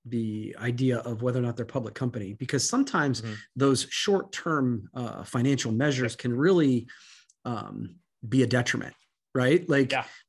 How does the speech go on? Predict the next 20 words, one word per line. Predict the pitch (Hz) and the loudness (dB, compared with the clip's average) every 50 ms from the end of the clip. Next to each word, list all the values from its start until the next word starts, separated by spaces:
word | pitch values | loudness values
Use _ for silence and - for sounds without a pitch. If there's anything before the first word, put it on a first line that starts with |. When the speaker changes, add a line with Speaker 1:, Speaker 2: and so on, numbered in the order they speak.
| - - | -4 0
Speaker 1:
because | 131 143 135 - 160 147 139 - - - | 0 2 4 4 2 2 2 2 0 -4
Speaker 2:
Oh, | _ _ _ _ _ _ | _ _ _ _ _ _
yeah. | - 151 147 | -4 -4 -2
Speaker 1:
it, | - - | -2 0
you | 156 156 | 0 0
know, | 147 135 131 127 110 110 - _ _ _ _ _ _ - | 2 2 0 0 -2 -6 -12 _ _ _ _ _ _ -8
it, | - 139 135 - | -6 -6 -4 -4
it's | 143 135 - - | -4 -6 -4 -4
one | 156 165 | -4 -4
of | 170 | -2
those | 151 139 117 | -2 -4 -4
things | - 170 160 131 | -4 -4 -4 -4
that | 120 113 | -6 -6
they | 127 120 | -8 -8
flourished | 110 - - 160 151 135 123 - | -8 -8 -6 -4 -4 -4 -4 -6
during | - 135 127 | -4 -4 -4
the | 123 | -4
pandemic. | - - 123 120 120 151 170 135 110 - - | -6 -6 -8 -6 -4 -4 -4 -6 -6 -8 -8
Well, | 139 127 | -6 -4
they, | 127 127 120 110 | -4 -4 -6 -6